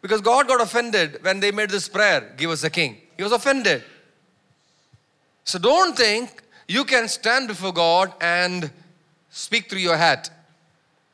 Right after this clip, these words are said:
You can't do that. That's not prayer. Prayer is a, prayer is purposeful. Very purposeful. No, in fact,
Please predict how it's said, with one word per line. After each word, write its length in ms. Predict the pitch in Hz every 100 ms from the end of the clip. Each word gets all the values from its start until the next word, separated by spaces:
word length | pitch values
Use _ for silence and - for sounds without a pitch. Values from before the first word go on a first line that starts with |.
| _ _ _ _ _ _ _ _ _ _ _ -
You 120 | 185
can't 280 | 247 247 180
do 160 | 151
that. 320 | 127 113 - - _ _ _ _ _ _ _ _ _ _ _ _ _ _ _ _ _ _ - - _ _ _ _
That's 180 | 147 -
not 180 | 143 -
prayer. 320 | 131 104 101 _ _ _ _ _ _ _ _ _
Prayer 280 | 147 175 185
is 180 | 175 -
a, 80 | 165
prayer 240 | 151 151
is 160 | 147 -
purposeful. 680 | 156 131 - 131 - 139 123 _ _ _ _ _ _ _ _ _ - _ _ _ _ _
Very 220 | - 143 165
purposeful. 680 | 156 175 - 175 - 151 - _ _ _ _ _ _ _ _ _ -
No, 240 | 156 156 - - _ _ _ _ _
in 140 | 151
fact, 420 | 156 165 165 165